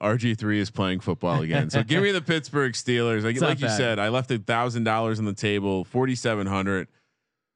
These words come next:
Speaker 1: Uh, let's remember what R G three was like. A-, a-, we've not seen him do anything exceptional ever since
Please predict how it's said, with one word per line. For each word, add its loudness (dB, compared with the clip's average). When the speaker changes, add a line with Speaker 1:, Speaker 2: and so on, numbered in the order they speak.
Speaker 1:
Uh, -10
let's -2
remember 2
what 2
R 2
G -2
three 0
was 0
like. 0
A-, -2
a-, -2
we've 2
not 0
seen -2
him 2
do 2
anything 0
exceptional -2
ever 0
since -4